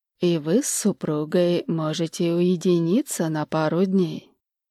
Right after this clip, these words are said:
К тому же ты и сам помнишь условия. До официального представления посольства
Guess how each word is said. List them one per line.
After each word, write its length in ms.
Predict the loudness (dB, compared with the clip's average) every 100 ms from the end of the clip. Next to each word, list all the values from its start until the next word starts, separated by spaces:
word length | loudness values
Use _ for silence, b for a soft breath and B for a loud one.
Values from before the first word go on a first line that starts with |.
| _ _ -20
К 100 | -2
тому 440 | 2 2 2 2
же 380 | 2 0 2 -2
ты 260 | -2 0 0
и 40 |
сам 360 | -2 -2 -2 -2
помнишь 520 | -2 -2 -2 -4 -2
условия. 760 | -2 0 0 0 -2 -4 -8 -10 _ _ _
До 480 | -4 -2 0 0 0
официального 1120 | -2 -2 -4 -4 -4 -2 0 0 0 0 0
представления 1000 | 0 -4 -4 0 2 4 2 2 -2 -2
посольства 1000 | -2 -2 -2 -2 -2 -6 -6 -4 -4